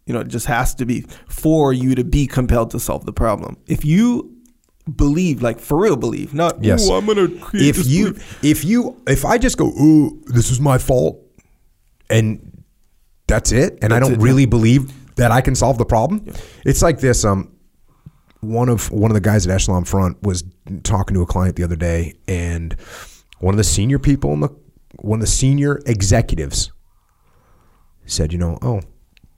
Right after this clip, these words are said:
Speaker 2: I've got, you know, twelve hundred people that work for me. I can't be responsible for what they do
Speaker 1: Yeah.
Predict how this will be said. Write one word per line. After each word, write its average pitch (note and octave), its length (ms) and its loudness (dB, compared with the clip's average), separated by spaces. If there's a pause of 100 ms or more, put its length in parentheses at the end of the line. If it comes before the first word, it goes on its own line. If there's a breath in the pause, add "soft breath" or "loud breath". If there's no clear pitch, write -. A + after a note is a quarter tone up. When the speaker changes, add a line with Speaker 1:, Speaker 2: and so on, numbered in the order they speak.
(400)
Speaker 2:
I've B2 200 0
got, A2 320 -4 (160)
you G#2 80 -10
know, F2+ 220 -12 (140)
twelve A2+ 340 0
hundred A2 320 -2
people A2 320 -2
that E2 140 -6
work - 220 -4
for - 120 -6
me. - 240 -10 (220)
I G2 100 0
can't F3+ 240 -2
be B1+ 80 -6
responsible C2+ 520 -8
for - 140 -14
what D2+ 140 -10
they C2 100 -6
do D#2 260 -10 (300)
Speaker 1:
Yeah. - 180 -14